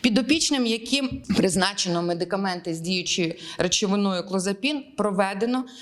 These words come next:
гематологічний контроль, як і вимагає Міністерство охорони здоров'я України.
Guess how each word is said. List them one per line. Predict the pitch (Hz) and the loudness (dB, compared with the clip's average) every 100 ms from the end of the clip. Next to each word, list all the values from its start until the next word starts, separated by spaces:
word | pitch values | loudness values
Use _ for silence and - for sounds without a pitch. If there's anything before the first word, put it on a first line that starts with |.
| - - | -8 0
гематологічний | 240 226 220 208 208 220 - 190 | 2 2 0 0 0 0 -2 -4
контроль, | 196 196 226 262 | -4 -2 -2 0
як | 196 185 | -2 -2
і | 180 | -2
вимагає | 180 180 202 220 | -2 -2 -2 -2
Міністерство | 196 165 - 185 180 175 | -2 -4 -4 -4 -4 -4
охорони | 165 165 165 165 | -2 -2 -2 -4
здоров'я | 147 165 175 170 | -2 -2 -2 -2
України. | 160 - 160 120 117 - | -2 -2 -2 -2 -4 -6